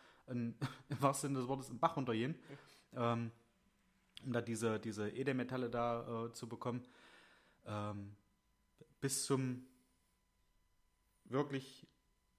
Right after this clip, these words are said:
dass man sagt, okay, jetzt ist er effizienter, dieses Auto effizienter als ein Verbrenner, müsste das Ding zweihunderttausend Kilometer fahren, um dann dieselbe C O zwei Bilanz zu haben wie beispielsweise ein Diesel.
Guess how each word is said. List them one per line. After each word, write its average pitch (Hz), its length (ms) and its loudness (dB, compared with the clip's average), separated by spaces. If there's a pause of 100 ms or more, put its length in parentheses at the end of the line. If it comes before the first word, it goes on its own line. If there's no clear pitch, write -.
(220)
dass 127 200 0
man 120 320 -2
sagt, 127 320 2
okay, 127 200 -2 (120)
jetzt 113 580 2 (920)
ist - 240 2
er 131 160 -2
effizienter, 156 800 0 (760)
dieses 147 260 -2
Auto 147 240 0
effizienter 131 560 -4 (260)
als - 400 0
ein 113 140 -6
Verbrenner, 156 540 0 (640)
müsste 139 280 2
das 123 180 2
Ding 147 400 0
zweihunderttausend 123 720 4
Kilometer 107 420 -2
fahren, 87 300 -10 (1000)
um 117 160 -2
dann 135 200 6
dieselbe 127 380 2
C - 160 -4
O 117 60 -2
zwei 135 260 4
Bilanz 139 360 2
zu 127 100 0
haben 123 280 4
wie 123 120 0
beispielsweise 113 680 0
ein 101 160 -6
Diesel. 98 340 -4